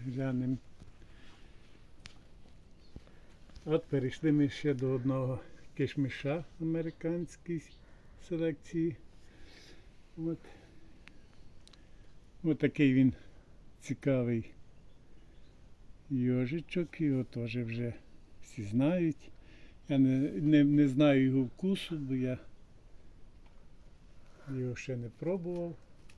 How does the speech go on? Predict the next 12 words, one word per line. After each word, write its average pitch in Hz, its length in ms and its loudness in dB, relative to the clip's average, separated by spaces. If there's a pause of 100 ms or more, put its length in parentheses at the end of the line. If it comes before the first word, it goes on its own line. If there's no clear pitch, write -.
(560)
Зараз 127 300 -6 (100)
він 120 240 -8
ще 127 220 -12
не 120 380 -8
готовий. 165 640 -8 (1400)
От, 143 260 -8 (420)
попробую, 147 720 -6 (100)
тоді 120 300 -10
скажу. 117 800 -10 (3500)
Така 123 460 -4 (1000)
ягідка 123 720 -4
довга, 123 640 -2